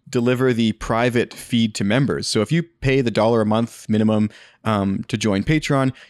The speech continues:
you'll get a custom feed, which includes the ad-free extended versions of the podcast when they're available. Um, and that's the same as listening on iTunes or wherever else you happen to listen, right? It just shows up on your player, and, uh,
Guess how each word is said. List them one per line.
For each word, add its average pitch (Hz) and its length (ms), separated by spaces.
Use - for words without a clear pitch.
you'll 131 120
get 139 140
a 123 40
custom 143 500
feed, 127 460
which 117 240
includes 113 440
the 110 140
ad-free 107 540
extended 107 420
versions 101 600
of 92 240
the 95 80
podcast 110 560
when 101 100
they're 98 120
available. 127 460
Um, 110 400
and 131 120
that's 175 160
the 160 60
same 175 200
as 143 140
listening 151 320
on 120 120
iTunes 131 680
or 95 200
wherever 117 240
else 127 160
you 127 80
happen 113 240
to 104 80
listen, 131 280
right? 101 180
It 131 60
just 101 140
shows 107 260
up 104 140
on 98 100
your 90 100
player, 139 460
and, 92 360
uh, 87 340